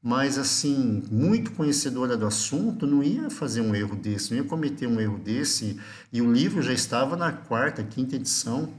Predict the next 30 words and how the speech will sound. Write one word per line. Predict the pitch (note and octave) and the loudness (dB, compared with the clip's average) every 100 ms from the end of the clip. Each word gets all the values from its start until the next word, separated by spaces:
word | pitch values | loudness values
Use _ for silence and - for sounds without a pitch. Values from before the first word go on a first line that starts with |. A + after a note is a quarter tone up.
| - _ _ _ _ - | -18 _ _ _ _ -2
né? | C3+ F#3 | 0 2
E | A#3 | 2
estudando, | A#3 - F3 D3 E3+ E3 | 2 0 0 2 2 0
estudando, | - C3 D3+ D#3 | -2 0 0 -2
estudando, | - C#3 D3 E3+ F3+ F3 | -4 -2 0 0 -2 -2
eu | E3 | 0
olhei | C#3 C#3+ E3 | 0 0 -2
os | - | -2
sinais, | E3+ C3+ C3+ F3+ D3 | -2 -2 -2 -2 -2
né? | C3+ D3 | 0 -2
Eu | D#3 | -2
falei, | - D3+ | -6 -4
"Ah, | |
não, | D#3+ A#2+ A2+ | -2 -2 -4
então | G#2+ A#2+ | -4 -4
entendi." | A#2 C#3+ G#2+ F#2+ - - - | -4 -4 -4 -6 -8 -16 -20
Então, | - A2 | -4 -2
ele | G#2 | 0
tá | |
tomando | A2 A#2 A2+ A2+ | -2 0 0 0
como | A2+ A#2 | 0 0
referência | A#2 A2+ - A#2+ G#2+ A2 - C3 C3+ | 0 -2 -2 0 2 2 0 -2 -6
agora | A2 G#2 G#2 A2+ | -6 -4 -2 0
o | A2+ | 2
nível | G#2+ A#2 | 2 2
de | A2+ - | -2 -10
fluido | - A2 G#2+ | -4 -2 0
no | |
reservatório, | A2 G#2+ A2+ B2+ A2+ F#2+ F2+ G2 - | -2 -2 -6 -8 -8 -8 -8 -12 -10
tá? | G2 G#2+ | -6 -6